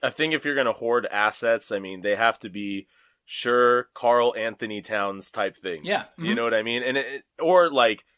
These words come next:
Speaker 1: even a Larry Nance, I feel like he's obviously nowhere close to <laughs> Karl Anthony Towns, but in terms of, like, you know what you're getting with him, and you can see how he is going to make your team more complete, maybe that is the type of asset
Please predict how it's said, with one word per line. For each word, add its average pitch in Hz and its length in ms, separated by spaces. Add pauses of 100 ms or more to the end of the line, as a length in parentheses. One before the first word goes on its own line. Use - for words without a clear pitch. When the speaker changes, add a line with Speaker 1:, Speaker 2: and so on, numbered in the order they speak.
(120)
Speaker 1:
even 190 220
a 127 60
Larry 110 360
Nance, 90 340
I 101 100
feel 104 200
like 98 280 (380)
he's 123 240
obviously 120 340
nowhere 104 400
close 101 400
to - 80
<laughs> - 100
Karl 131 280
Anthony 139 320
Towns, 147 320
but 117 180
in 120 80
terms 170 320
of, 107 100
like, 98 240 (300)
you 120 200
know 117 180
what 123 240
you're 110 100
getting 92 380
with 104 200
him, 110 300 (100)
and 92 400
you 107 160
can 101 460
see 113 420
how 104 240
he 95 180
is 95 160
going 98 280
to - 120
make 95 240
your 92 120
team 101 440 (340)
more 104 200
complete, 120 840 (340)
maybe 123 280
that 135 220
is 117 200
the 110 100
type 101 240
of 95 120
asset 95 540